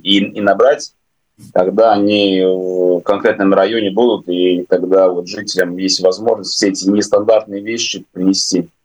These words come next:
Ну, действительно, такое, такую информацию П Н Р рас-, распространял.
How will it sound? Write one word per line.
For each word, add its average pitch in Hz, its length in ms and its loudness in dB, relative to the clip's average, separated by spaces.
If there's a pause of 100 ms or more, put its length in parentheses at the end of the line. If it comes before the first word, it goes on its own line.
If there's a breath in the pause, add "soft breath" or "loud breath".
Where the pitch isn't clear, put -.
(140)
Ну, 101 320 2
действительно, 113 400 -2
такое, 104 340 2
такую 107 540 0
информацию 107 560 0
П 101 280 -2
Н 101 480 -2
Р 101 120 4
рас-, 101 260 2
распространял. 101 760 -2